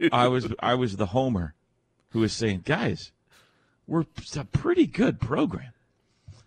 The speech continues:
But now that we kinda stink, I think that I'm rank,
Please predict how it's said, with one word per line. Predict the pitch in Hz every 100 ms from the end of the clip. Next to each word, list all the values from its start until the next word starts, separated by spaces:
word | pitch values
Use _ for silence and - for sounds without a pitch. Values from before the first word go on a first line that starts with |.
| _ _ _ _ _
But | - 120 -
now | 123 127 175
that | 175 160
we | 120 120
kinda | 120 139 101
stink, | - - - 180 196 101
I |
think | 95 151 -
that | 117 101 101
I'm | 110 117 110 - _ -
rank, | 113 113